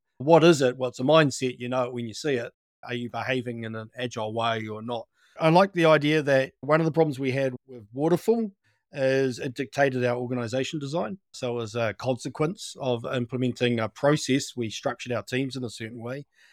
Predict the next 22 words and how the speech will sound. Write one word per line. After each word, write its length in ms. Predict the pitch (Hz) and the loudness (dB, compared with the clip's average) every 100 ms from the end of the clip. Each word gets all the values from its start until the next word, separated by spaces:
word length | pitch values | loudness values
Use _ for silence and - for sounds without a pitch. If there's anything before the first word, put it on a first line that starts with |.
| _ | _
And 200 | - 147 | 4 6
then 100 | 151 | 6
we 80 | 156 | 6
ended 180 | 170 165 | 6 4
up 100 | 156 | 2
with 120 | 131 | -2
conversations 600 | 147 143 131 123 117 120 | -4 -4 -4 -6 -6 -8
via 200 | 120 113 | -8 -10
documents. 720 | 110 113 - 104 92 - - - | -10 -16 -16 -18 -18 -20 -20 -16
And 240 | 127 120 | -14 -8
we 100 | 127 | 0
know 300 | 135 143 147 | 4 6 6
that's 240 | 135 123 143 | 2 -2 -4
not 220 | 127 - | -6 -6
the 80 | 113 | -8
best 260 | 117 - | -8 -6
way 140 | 120 113 | -8 -8
to 80 | |
collaborate 480 | - 113 110 117 110 | -8 -12 -10 -10 -10
as 100 | 101 | -14
a 60 | 104 | -20
team 320 | 117 104 | -20 -20